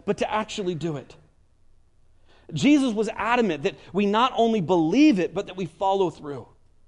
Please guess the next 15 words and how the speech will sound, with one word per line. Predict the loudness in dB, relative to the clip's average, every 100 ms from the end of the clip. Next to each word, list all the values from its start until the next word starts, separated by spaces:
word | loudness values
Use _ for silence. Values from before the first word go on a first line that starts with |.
| _ _ _ _ _ _ _ _ _
He | 0
doesn't | 2 4
want | 4
us | 4
to | 0
follow | 0 4 6 6
him | 4
on | 2
Facebook | 0 -4 -4 -4 -6 -6
or |
follow | -4 0 2
him | 2
on | 0
Instagram, | -2 -4 -6 -8 -8 -6
right? | -4 -4